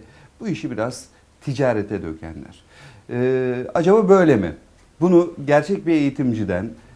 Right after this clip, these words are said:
gerçek bir fikir adamından belki öğreneceğiz. İcra Kurulu Başkanı Erdem Öktemuz bizlerle birlikte. Neyin İcra Kurulu Başkanı? Hem bümed'in, e,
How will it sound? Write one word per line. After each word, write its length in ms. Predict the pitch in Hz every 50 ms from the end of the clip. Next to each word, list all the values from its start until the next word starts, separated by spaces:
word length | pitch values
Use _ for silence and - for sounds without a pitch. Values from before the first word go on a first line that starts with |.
| _ _ -
gerçek 440 | 139 160 160 160 170 170 160 165 160
bir 80 | 160
fikir 240 | 156 151 - 156 156
adamından 640 | 147 131 123 123 117 110 110 107 117 117 113 104 90
belki 360 | 90 85 80 - - 92 80 - - - _ _ - -
öğreneceğiz. 680 | 104 101 98 92 92 92 87 104 131 147 160 156 - - - - - -
İcra 340 | 143 135 135 156 151 147 -
Kurulu 260 | 147 147 139 139 127
Başkanı 380 | 135 131 127 - - 135 127
Erdem 500 | 135 110 120 123 120 120 127 135 156 165 - - - _ _ -
Öktemuz 720 | 147 139 143 - - 120 92 82 80 80 - - - - _ _ -
bizlerle 480 | 107 101 95 101 95 90 87 87 85
birlikte. 400 | 85 87 82 85 80 - 92 87
Neyin 320 | 92 117 147 180 180 156 120
İcra 300 | 104 107 104 95 92 92
Kurulu 240 | 101 95 90 92 90
Başkanı? 540 | 92 92 92 - - 117 117 147 175 185 - - - - - - -
Hem 260 | 190 208 208 190 147
bümed'in, 540 | 156 170 160 131 120 117 117 135 175 185 - - - - _ _ _ -
e, 600 | 120 123 123 123 123 123 123 123 123 123 123